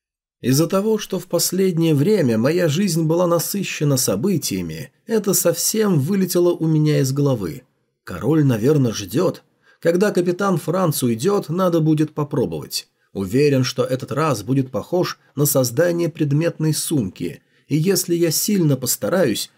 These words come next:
то смогу достичь результата. В случае успеха путешествовать станет намного проще. Надо провести несколько экспериментов.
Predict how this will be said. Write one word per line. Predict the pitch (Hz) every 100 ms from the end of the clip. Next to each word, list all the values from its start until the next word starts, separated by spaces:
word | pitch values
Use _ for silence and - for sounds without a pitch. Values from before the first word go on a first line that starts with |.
| _
то | 208
смогу | 196 185 170 175
достичь | 160 143 - 156 -
результата. | 143 139 139 127 123 - 120 135 _ _ _ _ _
В | -
случае | 135 160 - 104
успеха | 92 - 180 127 - - - _
путешествовать | - 202 165 - 180 - 190 180
станет | - 175 175 170 -
намного | 202 196 165 127 117 120
проще. | 113 92 - - - - _ _ _ _
Надо | 90 123 170 156 156
провести | 151 147 135 - 165 180 - _
несколько | 120 139 160 - 156 147 147
экспериментов. | 143 - 147 139 107 78 - - -